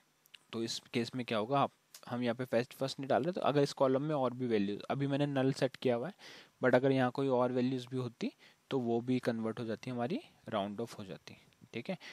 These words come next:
यहाँ पे हेडिंग अगर आपको ये नहीं चाहिए, कुछ और हेडिंग चाहिए, तो आप क्या कर सकते हो, एलियास का यूज़ कर सकते हो, as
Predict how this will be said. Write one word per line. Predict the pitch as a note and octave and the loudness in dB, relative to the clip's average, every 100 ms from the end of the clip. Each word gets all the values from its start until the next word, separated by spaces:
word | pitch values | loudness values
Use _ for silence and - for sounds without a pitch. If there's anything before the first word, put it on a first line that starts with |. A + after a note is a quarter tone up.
| - - | -18 -2
यहाँ | B2 | 0
पे | B2+ B2+ | 2 4
हेडिंग | A2 C#3 | 6 4
अगर | C3+ C#3 | 0 2
आपको | C3+ - | 2 2
ये | C3+ C3 | 0 0
नहीं | C#3 C3+ | 0 -2
चाहिए, | C3+ C#3 | -2 -2
कुछ | C#3 C3+ C3+ | -2 -6 -2
और | B2+ C3+ | -2 0
हेडिंग | C3 C3+ | -2 -6
चाहिए, | C3 C3+ F3+ G#3 - | -8 -6 -6 -8 -10
तो | C3 | -8
आप | B2+ - | -8 -6
क्या | C3 B2 | -6 -4
कर | B2 | -6
सकते | B2+ - - | -8 -10 -14
हो, | - - | -12 -2
एलियास | B2 A#2+ A2 | 2 2 2
का | - A#2+ | -2 -6
यूज़ | G#2+ - | -6 -8
कर | F2+ | -10
सकते | E2+ D#2+ - - | -10 -14 -12 -12
हो, | - G#2 | -4 0
as | G#2 - | 0 -4